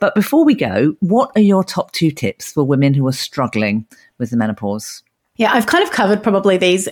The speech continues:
Speaker 2: what we've talked about, but I really think the number one thing is to show yourself a lot of self-love and self-compassion. And I know it can be really hard at this time of life, but, you know, our body's going through a significant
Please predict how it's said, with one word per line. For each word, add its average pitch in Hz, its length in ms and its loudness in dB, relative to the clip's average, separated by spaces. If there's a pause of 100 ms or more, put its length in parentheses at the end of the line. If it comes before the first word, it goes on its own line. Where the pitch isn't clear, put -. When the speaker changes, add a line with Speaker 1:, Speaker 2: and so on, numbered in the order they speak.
(140)
Speaker 2:
what 202 120 0
we've 202 140 -2
talked 185 300 -2
about, 180 240 -2
but 214 280 -2
I 226 120 2
really 233 300 4
think 330 200 -2
the 254 80 0
number 180 260 2
one 175 280 2
thing 175 320 0
is 185 340 -2
to 175 380 0 (460)
show - 200 0
yourself 202 460 2
a - 20 0
lot 165 200 0
of 165 100 -2
self-love 165 560 -2
and 165 80 -6
self-compassion. 165 720 -2
And 185 120 2
I 190 60 4
know 185 220 2
it 185 100 -2
can 196 160 0
be 196 160 2
really 165 220 2
hard 160 260 -4
at - 80 -6
this - 160 -6
time 170 240 -2
of 156 80 0
life, 165 420 -2
but, - 320 -2 (680)
you 262 100 2
know, 254 120 6
our 277 180 0
body's 349 320 0
going 202 220 0
through 196 180 -2
a 185 80 0
significant 180 760 -6